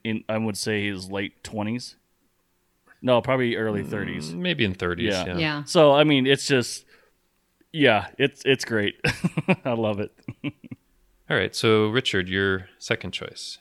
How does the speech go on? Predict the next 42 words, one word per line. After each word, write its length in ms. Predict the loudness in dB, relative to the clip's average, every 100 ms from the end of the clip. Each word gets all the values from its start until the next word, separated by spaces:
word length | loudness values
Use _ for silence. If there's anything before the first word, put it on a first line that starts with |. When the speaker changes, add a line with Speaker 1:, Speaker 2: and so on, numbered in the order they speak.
| 4
Speaker 1:
Okay, 340 | 6 6 4
so 280 | 4 4 4
I 140 | 6 6
had 140 | 4
a 40 | 2
feeling 380 | 0 0 0 0
that 60 |
you 200 | 0 2
were 80 | 2
gonna 160 | 2 0
choose 260 | -2 -4 -4
this 180 | -6
one 280 | -6 -8 -8 -14 _
or, 460 | -2 0 2 0 0
um, 460 | 2 2 2 0 -4
or 160 | -4 -4
something 300 | -4 -4 -2
like 80 | -2
this, 120 | -2
but 120 | 2
I'm 100 | 4 4
gonna 120 | 0
say 220 | 0 0
it 60 | 0
anyway. 340 | -4 -4 -6 _ _ _ _ _ 6
Um, 500 | 8 10 8 6 0 -4 0 0 0 -2 2
<laughs> 160 | 0 0 -10 -20 -20 _ -8
Pen 260 | 2 2 4
Pals. 600 | 4 2 0 -8 -10 -12 _ _ -4
I 100 | 0
love 220 | 2 2
this 160 | 2
episode. 460 | 0 0 0 0 -2 _ _ 2
I 160 | 2
love 340 | 4 4 4 4
that, 320 | 4 2 4
um, 420 | 6 6 4 0 -2
and 240 | -2 0
it's 200 | -2 0
obviously 460 | 0 0 0 -2 -4
towards 400 | -4 -4 -4 -4
Data. 340 | -4 -4 -6